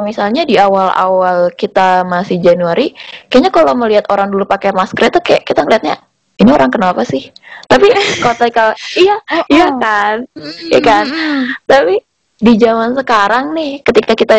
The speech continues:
Speaker 1: di keadaannya seperti ini, mungkin P S B B
Speaker 2: Mm.
Speaker 1: kita sudah kelar tuh. Tapi ketika
Speaker 2: Mm-mm.
Speaker 1: Retno melihat ada abang Gojek,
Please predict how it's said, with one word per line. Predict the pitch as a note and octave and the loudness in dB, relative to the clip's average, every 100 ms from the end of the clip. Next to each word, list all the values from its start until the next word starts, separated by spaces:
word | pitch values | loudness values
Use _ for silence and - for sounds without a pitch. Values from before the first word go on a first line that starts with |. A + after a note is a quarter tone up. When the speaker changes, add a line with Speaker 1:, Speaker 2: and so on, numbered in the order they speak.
| A3 | 2
Speaker 1:
di | |
keadaannya | G#3+ G#3+ G3+ F#3+ G3 G3 | 0 0 0 -2 -2 -4
seperti | - - - F3 F3+ | -4 -2 -2 -2 0
ini, | G#3 - _ | 0 -2 _
mungkin | G#3+ A#3+ F#4+ G4+ | 2 4 0 0
P | B3 | 0
S | B3 | 2
B | G#3+ | 0
B | F#3+ | 2
Speaker 2:
Mm. | F#3+ | 0
Speaker 1:
kita | G#3+ | -4
sudah | D#4+ C4 A#3+ | 0 2 0
kelar | - G3 F#3 F3+ - | 0 -4 -2 -6 -6
tuh. | F3 G3 - - - | -6 -8 -14 -14 0
Tapi | - F#4 | 2 2
ketika | F#4 C#4 | 2 0
Speaker 2:
Mm-mm. | A#3 | 0
Speaker 1:
Retno | A3+ A3 | 0 0
melihat | G#3 G3 G3 F#3+ F#3 _ - - _ | 0 -2 0 -2 -2 _ -20 -20 _
ada | G#3 F#3+ F#3 F#3 - | 2 4 4 2 0
abang | F#3 F3+ F3+ | 0 0 -2
Gojek, | E3+ F3 E3+ F3+ F#3 F3+ | 0 0 0 2 2 2